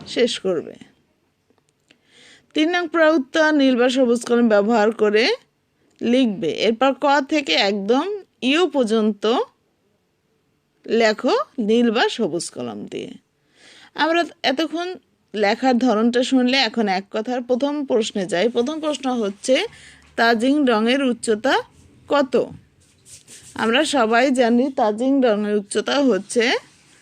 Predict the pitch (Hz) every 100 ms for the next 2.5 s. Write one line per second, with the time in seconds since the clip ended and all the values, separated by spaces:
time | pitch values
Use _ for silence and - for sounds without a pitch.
0 | _ _ 202 190 196 240 320 185 - -
1 | 226 240 - 302 605 - 208 185 180 180
2 | 175 156 135 85 -